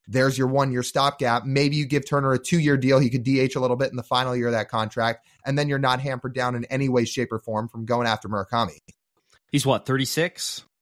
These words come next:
Speaker 1: Actually, I think he's older than that. He may be thirty-eight now.
Speaker 2: Oh,
Speaker 1: He's
Speaker 2: man.
Speaker 1: old. He's old.
Speaker 2: Well, if he can hit, then I'd be in f-, in for it. But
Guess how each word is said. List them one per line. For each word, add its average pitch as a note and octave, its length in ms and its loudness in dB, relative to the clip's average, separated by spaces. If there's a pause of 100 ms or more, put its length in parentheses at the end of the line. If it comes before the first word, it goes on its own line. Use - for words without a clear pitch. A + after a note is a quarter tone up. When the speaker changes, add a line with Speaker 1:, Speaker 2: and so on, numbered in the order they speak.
(680)
Speaker 1:
Actually, A2+ 260 0
I - 40 -4
think G#2+ 140 -4
he's F#2+ 120 -10
older G2 220 -2
than F#2 100 -4
that. G2+ 160 0
He A#2 60 2
may C#3 80 4
be A#2 100 2
thirty-eight G2 500 0
now. E2+ 280 -10 (240)
Speaker 2:
Oh, G#2+ 140 6
Speaker 1:
He's F3+ 100 4
Speaker 2:
man. G#3 140 8
Speaker 1:
old. - 160 -4 (280)
He's F#3 120 -2
old. G3+ 240 4 (1300)
Speaker 2:
Well, C3 480 2 (760)
if C#3 160 0
he G#3+ 140 4
can F#3 160 2
hit, G3 460 2
then C#3 280 0
I'd C#3 280 0
be B2+ 160 -2
in F#3 80 -2
f-, - 160 -12 (200)
in D3 180 2
for F#2+ 300 -4
it. A#2+ 160 -8
But A2+ 300 0